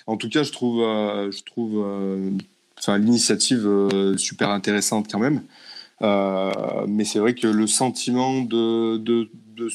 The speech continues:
de se sentir un petit peu redevable, euh, voilà, par rapport à l'argent que, que les gens pourraient nous donner, c'est, voilà, c'est un petit peu un sentiment de, de, de malaise, euh,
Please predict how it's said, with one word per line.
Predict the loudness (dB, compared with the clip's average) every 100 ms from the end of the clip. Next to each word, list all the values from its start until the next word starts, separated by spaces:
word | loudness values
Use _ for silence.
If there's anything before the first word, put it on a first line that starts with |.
| -12 _ _ _ _ -8
de | 0 0
se |
sentir | 2 2 2 2
un |
petit | 0 0
peu | 2
redevable, | 2 2 2 0 0 -4 -8 -12 -12 -12 -4
euh, | -2 -2 -2 -4 -4 -4 -4
voilà, | -4 -6 -8 _
par | -6
rapport | -6 -4 -2
à | -2
l'argent | -4 -4 -6
que, | -4 -2 -2 -2 -2 -4 -6
que | -4
les | -2
gens | -2 -4
pourraient | -4 -2 -2
nous | 0
donner, | -2 0 2 0
c'est, | -2 -4 -4 -4
voilà, | -4 -4 -6
c'est | -6
un | -6 -8
petit | -10 -10 -2
peu | 0
un | 2
sentiment | 0 2 2 2
de, | 4 4 4
de, | 0 0 0 2
de | 0 -4 -2 2
malaise, | 4 6 4 2 -2 -8 -20 -18 -16 -18 -12 -2
euh, | 0 2